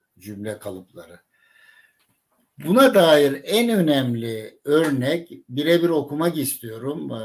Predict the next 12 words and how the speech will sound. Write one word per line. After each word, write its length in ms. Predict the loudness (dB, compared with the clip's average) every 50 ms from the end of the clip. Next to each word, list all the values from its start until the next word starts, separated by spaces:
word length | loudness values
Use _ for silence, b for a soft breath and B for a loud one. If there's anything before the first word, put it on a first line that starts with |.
| -12 -10
Bunun 140 | -6 -6 -6
üzerine 460 | -6 -4 -4 -2 -2 -2 -2 -4 -4
birkaç 340 | -6 -8 -8 -10 -10 -10 -10
makale 520 | -12 -12 -12 -8 -6 -6 -4 -4 -4 -4
de 60 | -4 -6
yazdım. 420 | -6 -8 -10 -14 -14 -14 -12 -8
Oradan 520 | -6 -6 -6 -6 -8 -10 -10 -10 -14 _ _ _ _ _
geçiş 360 | -14 -14 -12 -12 -16 -14 -12 -14
yapacağım 540 | -14 -14 -14 -18 -16 -14 -14 -14 -14 -16
Gülten 440 | -20 -20 -20 _ -10 -10 -10 -10 -12 _ _
Akın'a. 500 | -16 -16 -14 -12 -10 -8 -6 -8 -8 -8
<clears throat> 20 | -8